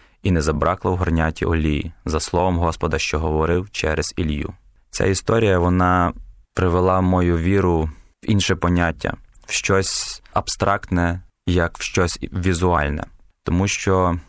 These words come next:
це є конкретний приклад цих законів віри в дії. Перший закон — це є те, що вдова почула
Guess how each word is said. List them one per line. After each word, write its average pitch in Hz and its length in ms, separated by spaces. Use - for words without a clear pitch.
це - 140
є 95 60
конкретний 101 500
приклад 98 500
цих 92 180
законів 92 440
віри 92 420
в 85 140
дії. 87 440
Перший 101 280
закон — 107 480
це 90 260
є 87 280
те, 107 180
що 101 220
вдова 87 360
почула 101 640